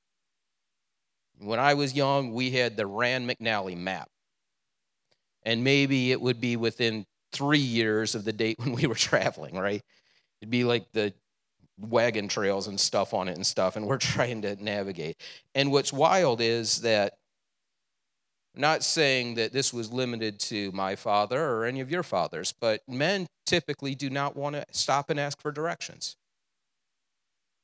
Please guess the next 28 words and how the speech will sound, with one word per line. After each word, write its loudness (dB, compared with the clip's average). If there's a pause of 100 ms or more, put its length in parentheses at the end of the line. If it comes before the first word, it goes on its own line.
(120)
Trip 0
time, 0
two 2
hours. 2 (180)
We've -2
been -2
traveling 0
four 2
hours. -2 (140)
We're -4
in -2
another 0
state. 2 (420)
I -6
know 2
what 6
I'm 2
doing. -2 (460)
I 4
know 6
what 6
I'm 2
doing. 2 (440)
You 2
know 6
you've -4
done -4
that, -6